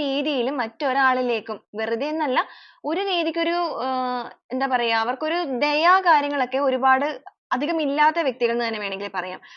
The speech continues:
അങ്ങനത്തെ ഒരു പേഴ്സണാലിറ്റി ആയിരുന്ന നിങ്ങളുടെ വ്യക്തിക്ക് ഇപ്പൊ എന്തായാലും അവരുടെ ലൈഫിൽ ഒരു വലിയ വീഴ്ച സംഭവിച്ചിരിക്കുകയാണ്. അവര് പോയ ആ ഒരു സ്ഥലം അല്ലെങ്കിൽ അവര് പോയ ആ ഒരു റൂട്ട് ശരിയല്ല എന്നൊരു തിരിച്ചറിവ് നിങ്ങളുടെ പേഴ്സണ് അനുഭവയോഗ്യമായിരിക്കുന്നു, അല്ലെങ്കിൽ അവരത്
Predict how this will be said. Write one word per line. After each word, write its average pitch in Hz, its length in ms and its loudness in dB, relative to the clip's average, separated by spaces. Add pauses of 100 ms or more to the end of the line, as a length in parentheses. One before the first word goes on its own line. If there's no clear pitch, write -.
(140)
അങ്ങനത്തെ 330 380 0
ഒരു 359 100 -2
പേഴ്സണാലിറ്റി 294 640 -2
ആയിരുന്ന 277 220 -2
നിങ്ങളുടെ 247 380 -2
വ്യക്തിക്ക് 226 600 -4
ഇപ്പൊ - 180 -6
എന്തായാലും 233 540 0
അവരുടെ 214 220 -2
ലൈഫിൽ 208 400 -2
ഒരു 277 120 -4
വലിയ 302 360 0
വീഴ്ച 247 340 -2
സംഭവിച്ചിരിക്കുകയാണ്. 196 840 -8 (340)
അവര് 330 280 0
പോയ 320 400 4
ആ - 20 4 (120)
ഒരു 320 160 -2
സ്ഥലം 277 300 2
അല്ലെങ്കിൽ 269 240 0
അവര് 262 300 2
പോയ 240 280 4
ആ 269 140 4
ഒരു 254 260 2
റൂട്ട് 226 380 0 (380)
ശരിയല്ല 330 720 4 (140)
എന്നൊരു 285 300 0
തിരിച്ചറിവ് 240 560 -2
നിങ്ങളുടെ 233 360 0
പേഴ്സണ് 214 460 -2 (160)
അനുഭവയോഗ്യമായിരിക്കുന്നു, 220 1160 0
അല്ലെങ്കിൽ 208 240 0
അവരത് 208 320 0